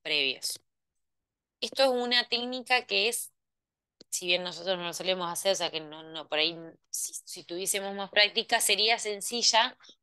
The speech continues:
para resolver pacientes que tienen el, la arritmia y que la están tolerando mal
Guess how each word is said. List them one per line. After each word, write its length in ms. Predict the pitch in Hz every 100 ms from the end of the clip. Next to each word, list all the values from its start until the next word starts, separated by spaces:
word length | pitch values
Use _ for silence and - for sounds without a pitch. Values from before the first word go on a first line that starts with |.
| _ -
para 300 | 196 185 185
resolver 600 | 185 - 190 196 208 208
pacientes 800 | 226 - 226 220 214 233 247 - _ - _ -
que 140 | - 185
tienen 420 | - 220 233 220
el, 280 | 202 196 -
la 240 | 185 185
arritmia 560 | 196 220 233 233 240 254
y 120 | -
que 120 | - 175
la 80 |
están 300 | 160 - 190
tolerando 640 | 185 196 175 185 196 196 202
mal 380 | 220 220 254